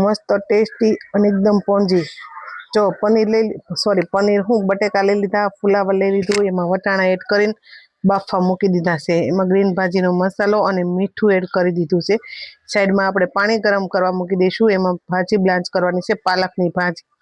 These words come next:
ભાજી લઈને અને ઠંડા પાણીમાં એડ કરી દેવાની, એટલે એનો કલર સરસ આવે. બટર લઈ લીધું છે, તવો મૂકી દીધો છે,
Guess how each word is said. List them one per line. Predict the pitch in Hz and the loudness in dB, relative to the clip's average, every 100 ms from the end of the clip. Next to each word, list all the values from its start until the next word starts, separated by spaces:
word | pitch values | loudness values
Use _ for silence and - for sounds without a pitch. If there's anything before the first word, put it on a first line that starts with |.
| _ _ _ - - _ _ - | _ _ _ -20 -20 _ _ -4
ભાજી | 196 196 208 | -2 2 2
લઈને | 202 240 208 | 2 2 0
અને | 214 | -2
ઠંડા | - 208 240 247 | 0 0 2 0
પાણીમાં | 226 208 202 196 | 0 -2 0 0
એડ | 190 | 0
કરી | 196 190 | -2 0
દેવાની, | 185 190 202 | 2 0 -2
એટલે | 190 190 | 0 0
એનો | 196 | 0
કલર | - 202 202 | 0 0 0
સરસ | - 185 175 165 | -2 -2 -2 -2
આવે. | 151 143 - _ _ _ - | -2 -2 -6 _ _ _ -4
બટર | 208 220 214 | -2 0 0
લઈ | 214 208 | 2 2
લીધું | 196 214 | 0 0
છે, | - 208 | -2 -2
તવો | 202 202 | 0 0
મૂકી | 196 196 | 0 0
દીધો | 190 185 185 | 0 0 0
છે, | 185 | 0